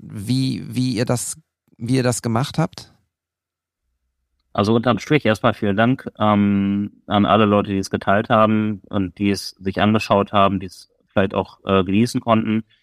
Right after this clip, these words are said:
Speaker 2: Danke für das ganze Feedback, danke für, für Kritik und, ähm,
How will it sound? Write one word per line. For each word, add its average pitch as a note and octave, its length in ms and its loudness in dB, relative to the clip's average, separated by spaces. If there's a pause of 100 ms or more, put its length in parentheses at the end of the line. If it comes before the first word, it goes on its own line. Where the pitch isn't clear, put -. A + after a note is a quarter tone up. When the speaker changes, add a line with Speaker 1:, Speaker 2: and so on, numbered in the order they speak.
(320)
Speaker 2:
Danke G#2+ 220 2
für A2 120 -2
das G2 160 -2
ganze G2 220 0
Feedback, A#2+ 480 0
danke G2+ 260 0
für, G2 760 0
für A2+ 200 -4
Kritik - 420 -4
und, G2+ 600 0
ähm, G2 460 2